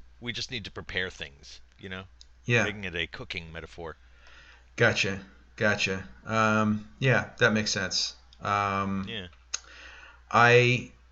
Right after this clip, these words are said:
Speaker 2: I'm not nearly as familiar with, with podcasts as you are, so I, I listen to a few, and I, the ones that I listen to are more for the purpose of informative type things. Like,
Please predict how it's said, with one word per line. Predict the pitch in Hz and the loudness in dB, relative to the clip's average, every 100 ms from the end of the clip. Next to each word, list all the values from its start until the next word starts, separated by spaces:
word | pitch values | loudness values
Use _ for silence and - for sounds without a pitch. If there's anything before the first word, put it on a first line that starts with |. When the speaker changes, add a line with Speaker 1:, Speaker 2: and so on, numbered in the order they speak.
| - | 2
Speaker 2:
I'm | 123 | 6
not | 131 131 | 8 8
nearly | 127 123 120 | 6 2 2
as | 110 | -2
familiar | - 110 107 | -2 0 0
with, | 98 - | -4 -10
with | 107 98 - | -10 -8 -2
podcasts | 98 95 98 92 92 - | 0 0 -2 -2 -4 -6
as | - | -8
you | 92 90 | -6 -6
are, | 87 87 | -6 -4
so | - 92 90 | -4 -2 -2
I, | 90 101 - | -4 -4 -2
I | |
listen | 107 120 - | 0 0 0
to | 123 | -2
a | 110 | -2
few, | 110 113 113 117 117 - | -4 -4 -2 -2 -4 -8
and | - 98 98 98 98 - - - - - - - | -8 -6 -4 -6 -8 -12 -18 -20 -20 -20 -16 0
I, | 120 127 127 - | 4 4 0 -4
the | 127 | -2
ones | 120 151 180 | 2 2 4
that | 151 | 6
I | 131 135 | 8 8
listen | 123 - 107 | 6 2 -2
to | - 107 107 104 104 104 | -2 0 0 0 -2 -2
are | 101 | -2
more | 98 104 104 104 104 | -2 -2 -2 0 -2
for | 98 98 | -2 -6
the | |
purpose | 95 104 98 95 98 | -6 -4 -4 -4 -4
of | 90 | -6
informative | 87 - 104 104 98 95 | -10 -10 -6 -4 -4 -4
type | - 98 - | -2 -4 -4
things. | 95 95 95 | -8 -6 -4
Like, | 110 104 - | -2 -2 -4